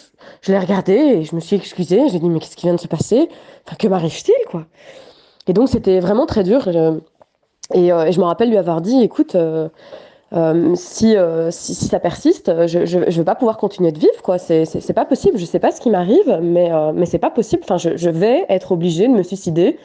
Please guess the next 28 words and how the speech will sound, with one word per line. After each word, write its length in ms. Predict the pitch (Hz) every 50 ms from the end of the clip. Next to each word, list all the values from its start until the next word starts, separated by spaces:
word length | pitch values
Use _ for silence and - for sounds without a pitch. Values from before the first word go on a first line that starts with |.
| - - - _ -
même 100 | 180 185
si 100 | 190 214
j'en 120 | 190 190
ai 60 | 165 156
pas 100 | - 202
envie 260 | 196 190 185 214 214
parce 160 | - 170 -
que 100 | - 165
j'ai 120 | 156 160
peur 180 | 160 - 208 196
de 80 | 175 160
ce 100 | 160 -
qui 80 | 180
se 60 | 170
passe 180 | - 185 180 180
après 200 | - - - 170
la 100 | 160 151
mort, 260 | 160 202 320 403 349
mais 180 | 233 165 156 156 - - - - _ - -
il 60 | 180
va 60 | 196
falloir 320 | 185 190 185 190 262 339
que 120 | - - 226
je 100 | 196 -
fasse 180 | - 165 165
ça 120 | - - 339 508 -
parce 160 | 254 190 -
que 240 | - 185 170 156